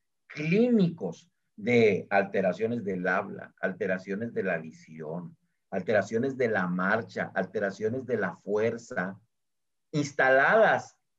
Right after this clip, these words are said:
ya sea de manera súbita, que pueden ser permanentes o temporales, hay que actuar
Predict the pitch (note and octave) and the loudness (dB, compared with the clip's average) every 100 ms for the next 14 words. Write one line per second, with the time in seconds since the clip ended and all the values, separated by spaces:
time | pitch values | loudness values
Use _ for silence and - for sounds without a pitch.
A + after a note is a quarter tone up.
0 | _ A#2 E3 E3+ F3 D3+ A#2+ A2+ A2 A#2 | _ 0 2 2 4 6 4 0 -2 -2
1 | D3 E3 - A#2+ B2+ C#3 B2 - E2+ - | 0 0 -2 -8 -6 -8 -8 -8 -8 -10
2 | _ _ _ - A#2+ A#2+ C#3+ F#3 F3 E3 | _ _ _ -8 -6 2 4 4 2 2
3 | E3 D3+ - B2+ A#2 A2+ A#2+ C3 E3 D3+ | 4 4 0 0 0 0 -2 -4 -6 -6
4 | - B2+ G#2+ G#2+ G#2 G2+ A2+ A#2+ F3 - | -2 -2 -2 -2 0 2 2 2 -4 -8
5 | _ - G#2+ A2 C3+ B2 - - B2+ C3 | _ 0 0 2 2 2 -2 0 2 4
6 | D3 | 2